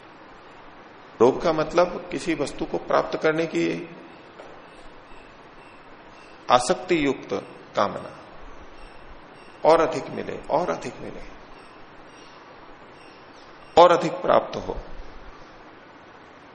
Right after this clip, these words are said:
और सरलता से प्राप्त हो जाए, बिना मेहनत के प्राप्त हो जाए,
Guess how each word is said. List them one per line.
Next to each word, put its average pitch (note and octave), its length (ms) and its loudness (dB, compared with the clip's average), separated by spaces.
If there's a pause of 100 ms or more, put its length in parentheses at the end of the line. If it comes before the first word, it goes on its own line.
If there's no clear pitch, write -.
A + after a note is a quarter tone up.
(380)
और B2+ 60 0
सरलता E3 500 4
से - 140 4
प्राप्त A#2 420 4
हो G2 180 -2
जाए, F#2+ 400 -2 (560)
बिना C3+ 500 0 (380)
मेहनत A#2+ 420 -2
के E3+ 80 4
प्राप्त A#2+ 420 2
हो G2+ 60 0
जाए, - 380 -6